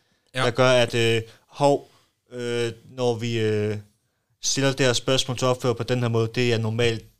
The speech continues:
Speaker 2: tegn på, at, øh, du lyver, det du sidder og siger.
Speaker 1: Ja, ja.
Speaker 2: Du er, du er en morder.
Speaker 1: Ja. Ja, ja.
Speaker 2: Mm. Men så jeg tror, jeg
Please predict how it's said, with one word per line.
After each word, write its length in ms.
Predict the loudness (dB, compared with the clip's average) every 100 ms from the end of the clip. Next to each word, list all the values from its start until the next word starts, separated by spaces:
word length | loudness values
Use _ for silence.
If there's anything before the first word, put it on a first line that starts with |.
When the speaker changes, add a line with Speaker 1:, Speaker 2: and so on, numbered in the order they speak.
| _ _ _ _ _ _ _ _
Speaker 2:
tegn 300 | -4 -4 -4
på, 200 | -8 -6
at, 140 | -6 -6
øh, 300 | -6 -6 -10 -16 _ -6
du 120 | -4
lyver, 420 | 0 0 0 -4
det 160 | -8 -8
du 200 | -6 -6
sidder 320 | -6 -4 -4
og 80 | -2
siger. 380 | -4 -2 -4 -6 _ _ -6
Speaker 1:
Ja, 160 | 0 2
ja. 60 | 4
Speaker 2:
Du 40 | 4
er, 140 | 4
du 180 | 2 2
er 180 | 4 4
en 140 | 0
morder. 560 | 0 0 0 -2 -4 -16 _ _ _ _ -8
Speaker 1:
Ja. 120 | -6 -6 _ _ _ _ _ _
Ja, 140 | -12 -10
ja. 120 | -10 -12 -16 _
Speaker 2:
Mm. 260 | -10 -8 -10 -18 _ -20 _ _ _ -12
Men 180 | -12 -12 _ _ _ -14
så 120 | -8
jeg 100 | -4
tror, 280 | 0 0 0 -8 -20 _ _ -20 _
jeg 120 | -12